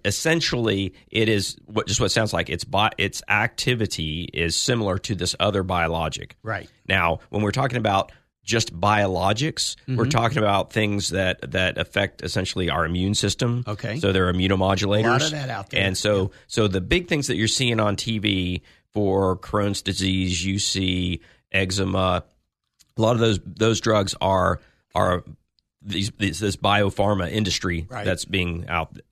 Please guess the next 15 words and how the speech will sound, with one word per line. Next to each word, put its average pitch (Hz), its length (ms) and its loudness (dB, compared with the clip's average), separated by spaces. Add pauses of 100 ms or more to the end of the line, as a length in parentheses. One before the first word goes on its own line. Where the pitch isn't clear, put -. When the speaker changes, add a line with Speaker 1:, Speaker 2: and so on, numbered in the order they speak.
(160)
Speaker 2:
Right. - 100 -4
Speaker 1:
laid 95 180 2
out 107 180 2
there. 73 180 -6 (300)
So 107 280 2
they're - 180 4
expensive 120 420 0
drugs. 123 440 -4 (500)
Now, 98 240 2
there 104 220 4
are 101 360 2
other 151 300 2
medications 120 880 -2
that - 240 -4
claim 101 640 -2